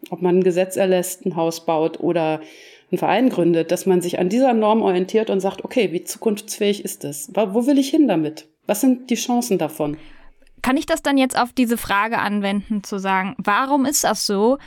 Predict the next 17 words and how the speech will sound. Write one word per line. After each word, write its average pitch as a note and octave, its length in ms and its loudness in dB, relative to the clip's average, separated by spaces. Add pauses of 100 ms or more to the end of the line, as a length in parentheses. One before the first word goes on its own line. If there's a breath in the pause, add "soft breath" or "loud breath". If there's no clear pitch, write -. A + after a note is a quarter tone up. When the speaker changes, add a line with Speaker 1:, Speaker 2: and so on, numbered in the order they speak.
(120 loud breath)
Speaker 2:
dass G#3+ 200 -2
es A3+ 340 0
gefühlt B3+ 440 2
Grenzen A#3+ 720 4
zwischen A3+ 260 -2
Stadt G#3+ 300 -2
und G#3+ 80 0
Land G#3+ 320 -2
gibt? - 360 -14
Dass F3+ 440 -4
es - 260 -6
schon A3+ 220 0
auch - 280 -2
manchmal A3 400 0
so G3+ 200 -2
wirkt, A3+ 320 -2 (320 loud breath)
als - 560 -2